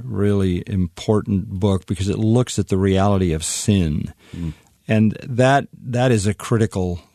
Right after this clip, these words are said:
Speaker 1: uh, that, that's a critical beginning point to understand this whole thing about the, the law and its
Speaker 2: Yeah.
Speaker 1: relationship to all of
Speaker 2: I'm
Speaker 1: us.
Speaker 2: glad you mentioned that. When people ask me for a recommendation on a book to read about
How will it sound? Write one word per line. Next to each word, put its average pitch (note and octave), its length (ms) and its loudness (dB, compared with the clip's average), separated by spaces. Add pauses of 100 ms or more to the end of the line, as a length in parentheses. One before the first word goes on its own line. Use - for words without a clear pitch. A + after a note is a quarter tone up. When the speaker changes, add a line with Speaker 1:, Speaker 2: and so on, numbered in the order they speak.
(280)
Speaker 1:
uh, F#2+ 180 -6
that, F#2+ 280 -6
that's A#2+ 200 0
a A#2 60 0
critical G#2 540 0
beginning G#2 600 2
point F#2+ 420 0
to F#2+ 120 -2
understand G2 500 0
this F#2+ 180 -4
whole G#2 220 0
thing G2 240 0
about E2 300 -2
the, F#2 360 -4
the G2+ 240 -4
law F2 360 2
and F2+ 160 -4
its G2 80 0
Speaker 2:
Yeah. G2 100 2
Speaker 1:
relationship F#2+ 600 0
to F2 160 -4
all E2 160 -2
of D#2 40 -6
Speaker 2:
I'm A2+ 100 0
Speaker 1:
us. A2+ 60 -2
Speaker 2:
glad A#2+ 220 0
you G#2 80 0
mentioned G#2+ 320 0
that. F#2 100 -2
When G#2 140 -2
people D3+ 340 0
ask B2 320 0
me A2+ 340 0
for F#2+ 500 0
a F2+ 40 0
recommendation G#2+ 640 0
on F#2+ 60 0
a F#2+ 40 0
book C#3 220 -2
to C#3 100 0
read A#2 300 2
about F#2+ 340 -2